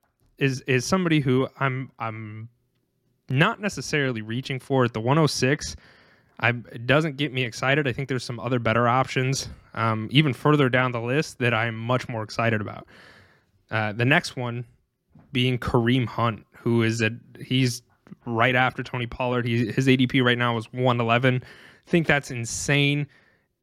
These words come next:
and that is something that I, I, I would much rather have Kareem Hunt over Tony Pollard. Uh, he is the handcuff to Nick Chubb. Kareem Hunt did not finish great last year. So Kareem Hunt, he finished overall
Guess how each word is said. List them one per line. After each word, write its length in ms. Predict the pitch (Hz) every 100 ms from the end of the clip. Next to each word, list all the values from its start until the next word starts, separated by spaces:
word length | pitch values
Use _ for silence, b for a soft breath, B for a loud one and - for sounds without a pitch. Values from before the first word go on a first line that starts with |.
| -
and 220 | 139 135
that 240 | 131 143 143 _ _
is 160 | 139 131
something 440 | - 131 131 127
that 120 | 113
I, 180 | 110 110 110 -
I, 200 | 110 110 120 _ _ _ _ _
I 160 | 113 127
would 140 | 131
much 340 | 110 127 147 -
rather 220 | 117 110
have 240 | 113 107
Kareem 340 | - 117 117 107
Hunt 320 | - 120 117 -
over 320 | 117 110 107
Tony 300 | - 113 107
Pollard. 440 | - 131 156 175 160 - -
Uh, 220 | 113 107
he 180 | 104 117
is 180 | 110 107
the 380 | 117 110 110 107 - -
handcuff 440 | 131 113 - 120 -
to 120 | 123
Nick 240 | 113 113
Chubb. 380 | - - 120 92 - _ _ _ _ _ _ _ - -
Kareem 360 | 131 147 175
Hunt 400 | - 139 120 - - b b b b b b b _ _
did 120 | - 156
not 180 | 247
finish 240 | - 294 262
great 200 | 190 180
last 280 | 104 - -
year. 80 | - _ _ _ -
So 160 | -
Kareem 300 | 123 160 196
Hunt, 300 | 185 175 160
he 120 | -
finished 380 | 160 - 160 147
overall 640 | - 143 151 135 127 127 135